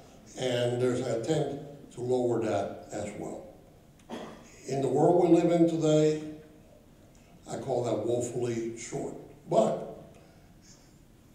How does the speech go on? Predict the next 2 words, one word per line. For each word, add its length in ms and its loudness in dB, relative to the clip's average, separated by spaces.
that's 380 2
irrelevant. 680 0